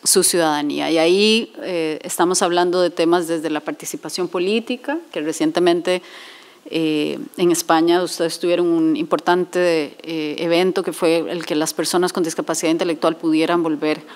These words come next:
a votar, eh, que parece mentira que eso no pasara, pero bueno, es, es un resultado importante ya de un proceso. Eh, pero no,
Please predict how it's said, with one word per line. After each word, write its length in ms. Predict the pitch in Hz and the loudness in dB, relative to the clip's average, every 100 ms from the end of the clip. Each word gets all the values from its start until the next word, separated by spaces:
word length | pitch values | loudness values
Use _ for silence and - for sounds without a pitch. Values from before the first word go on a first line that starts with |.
| - - | -20 -4
a 80 | 165 | -2
votar, 640 | 170 170 - 180 190 226 - - - - | 0 -2 2 4 2 -2 -18 -20 -20 -14
eh, 520 | 160 151 147 143 - - | -10 -8 -10 -12 -16 -12
que 120 | 170 | -8
parece 680 | 147 147 - 170 160 147 - | -6 -4 -2 0 0 -2 -6
mentira 480 | - 165 160 185 175 | -2 -2 0 0 0
que 180 | 165 151 | 0 -2
eso 180 | 151 170 | 0 2
no 140 | 170 | 2
pasara, 460 | 165 160 185 214 233 | 2 2 4 2 2
pero 140 | 156 | 0
bueno, 220 | 185 180 | 2 2
es, 260 | 165 - - - | 0 -4 -12 -14
es 340 | 170 160 - | -10 -8 -6
un 120 | 190 185 | -4 -4
resultado 520 | 185 196 165 175 180 | -2 -2 0 0 2
importante 720 | 180 - - 180 180 175 156 | -2 -8 -4 -2 -2 -2 -2
ya 240 | 156 156 - - - - | 0 -2 -4 -20 -16 0
de 120 | 170 | 2
un 120 | 170 | 2
proceso. 600 | 165 175 - 208 208 269 269 - - - | 2 0 2 2 2 0 -2 -14 -20 -20
Eh, 260 | - - - | -20 -16 -4
pero 240 | - 220 226 | 2 4 4
no, 140 | 226 | 4